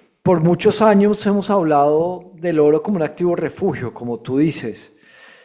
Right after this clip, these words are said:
pero yo creo que la volatilidad que hemos vivido en la última semana es una volatilidad sin precedentes,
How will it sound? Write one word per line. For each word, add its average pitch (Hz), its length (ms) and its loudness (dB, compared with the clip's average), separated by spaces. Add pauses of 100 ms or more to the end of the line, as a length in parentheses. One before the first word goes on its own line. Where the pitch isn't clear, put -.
(180)
pero 151 560 6
yo 143 240 -4
creo 175 220 -6
que 196 80 -2
la 202 80 4
volatilidad 135 760 0
que - 120 -10
hemos 170 200 -4
vivido 143 380 -2
en 160 80 -2
la 165 80 0
última 147 420 -4
semana 127 460 -6
es 123 100 -14
una 151 120 -2
volatilidad 147 580 -4
sin 147 400 -2
precedentes, 139 1200 -2